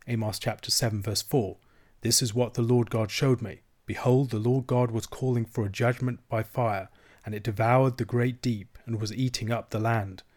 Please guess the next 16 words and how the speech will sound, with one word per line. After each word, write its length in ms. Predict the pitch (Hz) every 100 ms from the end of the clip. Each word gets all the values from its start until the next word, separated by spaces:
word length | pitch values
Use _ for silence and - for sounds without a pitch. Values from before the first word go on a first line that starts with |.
| _ _ _ _ _
Malachi 460 | - 113 110 - 107
chapter 340 | 101 117 - -
three, 340 | - 127 104
verses 340 | 104 104 123
two 220 | - - 101
to 100 | 117
three, 400 | - 139 107 92 _ _ _ _
"But 120 | 101 -
who 200 | 123 143
can 180 | -
endure 400 | 135 117 117 123
the 100 | 107
day 160 | 107 117
of 120 | 110
his 160 | - -
coming, 400 | - 113 92